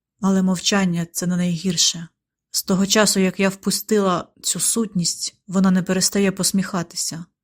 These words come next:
Ця жорстока зла усмішка завжди вказує в мій бік, куди б я не пішла. Антон не бачить цього і не вірить мені, коли я намагаюся йому сказати, і тому я сама можу здригатися від цієї посмішки. Мене розуміють коти.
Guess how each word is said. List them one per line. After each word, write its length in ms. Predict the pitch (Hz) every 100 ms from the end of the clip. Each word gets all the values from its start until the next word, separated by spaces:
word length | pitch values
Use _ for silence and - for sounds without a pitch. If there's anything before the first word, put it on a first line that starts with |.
| _ _ -
Ця 120 | 202
жорстока 540 | 185 185 - 220 208 190
зла 220 | 180 190
усмішка 680 | - 220 - 190 - 190 175
завжди 380 | 175 214 214 196
вказує 500 | 196 - 208 190 196
в 80 | 185
мій 200 | 196 196
бік, 500 | 190 220 - - - _
куди 260 | - 180 180
б 60 | 170
я 80 |
не 100 | 175
пішла. 520 | 170 180 - 175 165 165 _ _ _ _ _ _
Антон 340 | - 220 269 247
не 80 | 247
бачить 460 | 233 262 - 202
цього 300 | - 208 190
і 80 | 190
не 140 | 190
вірить 340 | 190 233 208 190
мені, 260 | 180 175
коли 280 | 165 180 180
я 80 | 180
намагаюся 600 | 180 180 180 208 180 -
йому 160 | 175 185
сказати, 640 | - 180 196 202 - 165 _
і 60 | -
тому 200 | - 196
я 100 | 196
сама 280 | 190 202 208
можу 220 | 180 170
здригатися 760 | 160 180 175 180 170 - 175 - -
від 160 | 175 -
цієї 280 | 185 175 170
посмішки. 680 | 170 170 - 170 - - 175 _ _ _ _ _ -
Мене 180 | 196 226
розуміють 460 | 220 220 214 208
коти. 520 | - 208 - 165 156